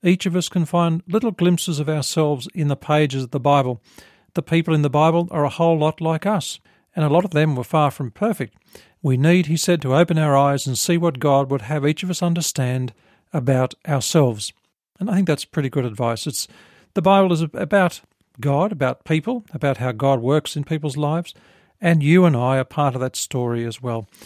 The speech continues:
So like any good story, the Bible deals with the big questions and the big themes that we face. You know, things like life and death, hope, disappointment, love, tragedy, evil, existence, the meaning of life, purpose, and so on.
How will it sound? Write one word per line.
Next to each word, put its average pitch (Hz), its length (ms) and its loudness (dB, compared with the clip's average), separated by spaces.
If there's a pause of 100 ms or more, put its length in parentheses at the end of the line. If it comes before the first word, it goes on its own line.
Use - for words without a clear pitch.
(200)
So - 160 0
like 208 260 2
any 160 200 2
good 139 200 0
story, 143 540 2
the 123 160 -6
Bible 147 320 0
deals 123 380 0
with 123 100 -4
the 135 100 -2
big 139 280 0
questions 165 540 -2
and - 40 -12
the 143 80 -4
big 147 180 0
themes 135 380 -2
that 175 80 -6
we 139 140 -4
face. - 400 -4
You 175 80 2
know, 165 80 2
things 208 280 2
like 143 220 2 (720)
life 151 500 0
and 117 160 0
death, 185 340 2 (100)
hope, 185 340 2
disappointment, 180 720 2 (180)
love, 165 420 2
tragedy, 165 600 0
evil, 160 480 2 (300)
existence, 156 720 0
the - 140 -2
meaning 151 300 4
of 143 100 -2
life, 135 320 -2
purpose, 151 420 -4
and 139 120 -4
so 208 180 4
on. 127 160 0